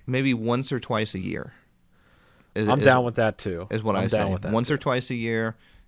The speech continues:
Speaker 1: drop these. Uh, I'm sure they take a long time to make. So since they're all, you know, wood crafted, um, I would imagine that they take a very, very long time to make, 'cause no telling how long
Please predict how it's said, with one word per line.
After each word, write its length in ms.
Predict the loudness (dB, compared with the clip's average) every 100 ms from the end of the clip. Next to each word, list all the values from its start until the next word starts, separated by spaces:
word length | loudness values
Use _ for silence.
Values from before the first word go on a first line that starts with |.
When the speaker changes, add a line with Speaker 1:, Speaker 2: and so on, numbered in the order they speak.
| _ -2
Speaker 1:
drop 340 | 2 2 0
these. 560 | -2 -2 -2 -6 -8 -16 _ _ -4
Uh, 160 | -2
I'm 120 | 0 0
sure 180 | 0
they 100 | 0
take 220 | 0 0 0
a 40 |
long 380 | 0 2 0 0
time 240 | -2 -2
to 80 | -4
make. 380 | -6 -8 -12 -20 _ _
So 580 | -2 0 2 2 -2 -4 -14 -20 -20 -20 -20 _ -20 -20 -12 -6
since 260 | -4 -2
they're 160 | -2 2
all, 440 | 2 2 0 -4 _ -10
you 120 | -8
know, 200 | -6 -8
wood 320 | -2 0 0
crafted, 720 | 0 0 0 -2 -2 0 -2 -8 -20 -20 -20 -20 _ _ _ _ -14
um, 360 | -10 -8 -10 -12 -16 -20 _ -20 -20 _
I 60 | -6
would 100 | -2
imagine 480 | -2 0 -2 0 0
that 80 | 0
they 120 | -2
take 200 | -4 -6
a 40 |
very, 460 | -6 -2 0 0 -4
very 380 | -4 -2 -2 -4
long 240 | -6 -8
time 220 | -6 -8
to 60 | -6
make, 200 | -8 -8
'cause 120 | -4
no 140 | -2
telling 320 | -2 0 0 0
how 160 | 0
long 380 | 0 0 0